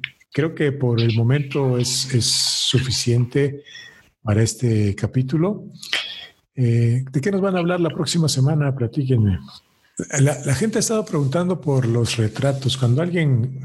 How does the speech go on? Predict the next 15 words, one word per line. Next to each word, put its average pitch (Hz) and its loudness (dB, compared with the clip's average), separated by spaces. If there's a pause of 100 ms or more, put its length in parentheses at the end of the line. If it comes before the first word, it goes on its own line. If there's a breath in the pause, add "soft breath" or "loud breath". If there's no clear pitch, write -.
eh, 104 4 (320)
dice 131 2
fotógrafo, 151 -2
alguien 120 2
dice 127 0
fotografía, 120 0
lo 143 0
primero 127 0
que, 101 0 (840 loud breath)
que 113 -2
viene 123 2
a - 2
la 110 2
mente 127 2
es - -4